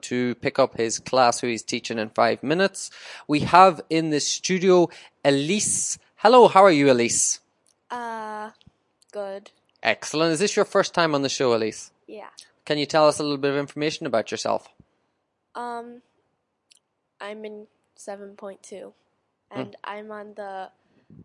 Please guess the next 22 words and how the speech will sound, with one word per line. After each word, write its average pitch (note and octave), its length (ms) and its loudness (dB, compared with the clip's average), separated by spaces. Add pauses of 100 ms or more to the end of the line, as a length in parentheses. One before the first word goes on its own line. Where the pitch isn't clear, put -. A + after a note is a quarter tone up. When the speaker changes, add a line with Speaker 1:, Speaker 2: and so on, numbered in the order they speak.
(120)
Speaker 2:
girls', A3 540 -10 (120)
uh, G3+ 400 -10
s-, - 220 -20 (320)
s-, - 200 -20 (140)
um, G#3 300 -12 (1080)
H G#3 240 -12
S G#3 220 -12
soccer - 480 -16 (240)
Speaker 1:
Mm-hmm. A#2+ 300 -8
Speaker 2:
team, B3+ 340 -14 (760)
but G3+ 180 -12
I'm G#3 180 -12
actually G#3+ 560 -14
in G3+ 220 -16
middle F#3 260 -16
school. A3+ 500 -16 (1120)
Um, G#3+ 520 -14 (1500)
did - 140 -20
I - 60 -20
just, - 220 -20 (2250)
and G#3 200 -18
then G3+ 280 -16